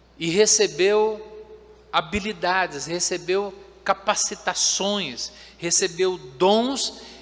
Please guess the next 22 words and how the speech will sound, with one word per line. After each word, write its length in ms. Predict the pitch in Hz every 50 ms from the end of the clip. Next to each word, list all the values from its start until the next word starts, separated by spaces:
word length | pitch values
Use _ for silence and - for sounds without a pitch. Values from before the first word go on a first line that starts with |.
| - -
e 220 | 180 185 190 196
esses 440 | 202 202 202 - 202 190 170 151 151
dons 420 | 147 151 185 208 233 240 214 180
e 60 | 196
essas 300 | 190 202 196 - 208 185
capacitações, 880 | - - 180 - - 175 - - 180 - - 156 - - 196 196 196 196
elas 240 | 208 202 196 - -
precisam 420 | - - 190 - - - 208 202
ser 220 | - - 220 208 202
utilizadas, 960 | 196 - - 196 175 160 151 143 147 160 190 226 233 247 269 240 - - - - - - - - - - - _ _ _ - - - -
desenvolvidas, 1600 | - 151 - 233 269 285 262 - 220 240 240 214 175 196 190 175 151 147 - 165 196 240 - - 262 233 - - - - - - - - - - - - - - - - - - _ _
para 160 | 196 190 185
serem 360 | - - 233 226 208 214 233
utilizadas 1160 | 262 277 269 - 254 220 185 175 151 175 185 196 220 233 226 214 196 - - - - - - - - - - - -
a, 600 | - 165 170 165 - 170 165 160 156 156 147 151
a, 40 | 156
depois 480 | 151 165 165 - - 185 190 185 185
a 60 | 190
contento 600 | 185 - 175 165 151 - - 180 190 196 190 -
para 280 | 180 - - 175 175 180
o 60 | 185
desenvolvimento 1120 | 170 160 160 - 185 180 160 156 175 160 147 160 170 156 151 160 160 165 170 - - 170